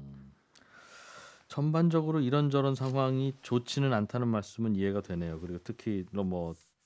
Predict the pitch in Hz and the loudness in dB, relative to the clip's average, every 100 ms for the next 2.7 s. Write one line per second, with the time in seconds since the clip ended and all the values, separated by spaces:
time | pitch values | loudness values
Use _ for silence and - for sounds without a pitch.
0 | _ - 107 - 113 104 101 92 - 110 | _ -4 -2 4 4 6 2 -2 -2 0
1 | 101 95 90 90 - - 90 87 - - | 2 2 0 -2 -8 -6 -4 -4 -6 -2
2 | 113 104 104 92 87 139 180 | 0 0 0 0 0 0 0